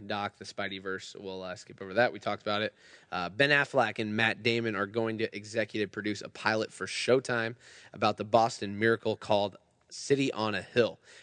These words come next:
The Boston Miracle was when law enforcement, prosecutors, and others worked together to put an end to a deadly spasm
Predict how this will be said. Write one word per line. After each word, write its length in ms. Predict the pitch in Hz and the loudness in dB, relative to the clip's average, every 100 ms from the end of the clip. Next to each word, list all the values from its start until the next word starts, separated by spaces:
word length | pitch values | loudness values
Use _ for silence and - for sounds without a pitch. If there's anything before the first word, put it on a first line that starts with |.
| _ | _
The 60 | - | 2
Boston 340 | 107 113 117 110 | 4 4 0 0
Miracle 440 | 113 110 107 92 | 0 2 0 0
was 160 | 101 104 | -2 -4
when 320 | 104 101 95 | -4 -4 -6
law 220 | 87 104 147 | 2 4 4
enforcement, 560 | - 143 135 135 117 | 2 0 0 -2 -4
prosecutors, 720 | - 123 120 - 127 120 113 - - _ | 2 2 2 2 2 4 -2 -8 -20 _
and 120 | - 90 | -4 2
others 340 | 123 120 - | 4 4 0
worked 340 | 101 117 101 - | 0 0 -2 -12
together 460 | - 101 104 101 _ _ - | -6 -4 -4 -6 _ _ -16
to 80 | |
put 180 | - 120 | 0 2
an 100 | 107 | 2
end 360 | - 110 107 104 | 0 0 0 -4
to 320 | - 101 98 95 _ - | -8 -8 -6 -8 _ -16
a 100 | 95 | -14
deadly 460 | 101 107 120 127 113 | -2 0 2 0 -2
spasm 720 | - - 101 113 120 127 | -8 -2 4 4 2 -2